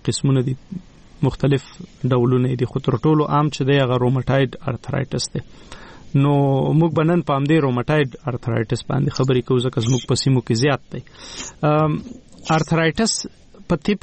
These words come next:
کې تاسو څنګه تعریفوئ او بیا روماتایډ ارترایټس څنګه تعریفوئ؟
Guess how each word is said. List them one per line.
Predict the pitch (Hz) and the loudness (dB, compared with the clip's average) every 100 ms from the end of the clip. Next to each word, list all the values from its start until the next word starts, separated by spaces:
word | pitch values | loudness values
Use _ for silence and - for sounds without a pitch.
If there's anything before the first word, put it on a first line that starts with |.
| - | -4
کې | |
تاسو | 175 175 160 156 | 0 0 -2 -4
څنګه | 196 202 | 0 0
تعریفوئ | 208 190 190 - 185 190 | 2 0 0 2 2 4
او | 170 | 4
بیا | 143 | 4
روماتایډ | 135 131 131 143 185 160 - | 2 4 2 2 2 0 -2
ارترایټس | 131 127 123 123 127 - - | -6 -4 -2 -2 -2 -6 -4
څنګه | 135 - | -4 -4
تعریفوئ؟ | - 131 123 147 131 | -4 -6 -6 -6 -8